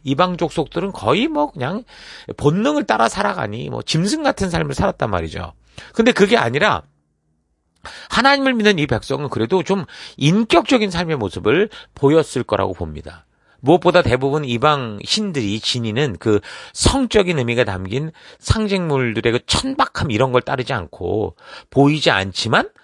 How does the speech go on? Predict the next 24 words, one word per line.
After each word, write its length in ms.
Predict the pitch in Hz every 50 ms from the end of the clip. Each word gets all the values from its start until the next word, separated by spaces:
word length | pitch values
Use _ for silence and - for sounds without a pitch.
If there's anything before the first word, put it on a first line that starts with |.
| _ _ _ -
살아계신 500 | - - - 320 285 277 240 165 185 175
하나님을 420 | 151 - - 160 147 139 131 127 113
믿는 280 | 107 101 101 92 82 -
이게 200 | - 175 165 202
특이했었고, 840 | - - - - - - 220 190 - - 101 - - 92 92 80 69 - _ - - - -
유대인들은 580 | 139 156 151 202 196 190 165 175 180 190 180 151 - - - - _ -
그 80 | -
당시 320 | 151 170 165 156 - 160 147
유행하던 580 | 120 123 131 143 147 131 123 120 120 127 123 -
음란과 840 | 143 147 143 147 143 143 139 135 127 123 120 117 120 131 139 143 135 - - - - - -
태폐적인 600 | - - - - 190 165 143 143 127 135 131 127 - _ _ -
술잔치, 680 | - - - 254 254 214 240 190 156 131 - - - 104
이런 280 | 101 127 139 131 127
것들을 400 | 110 107 104 - 123 123 117 101 87
멀리했단 500 | 101 110 131 147 160 139 - 117 98 87
말이에요. 280 | 82 80 76 76 - -
그래서 180 | - 123 147
물질적인 540 | 127 131 165 160 226 214 170 202 180 180 180
것에 180 | 160 156 151 160
치중하기보다 840 | - - - - 196 175 156 143 135 131 107 90 - 165 160 107 - _ - - - _ -
영적이고 680 | 107 101 113 107 - 113 98 92 95 131 202 220 - - - - -
학문적인 720 | - - - 302 285 285 269 247 208 185 147 139 120 107
것에 380 | 98 95 92 - - 101 95 - - - -
중시-, 580 | - 151 143 131 113 - - 107 104 95 87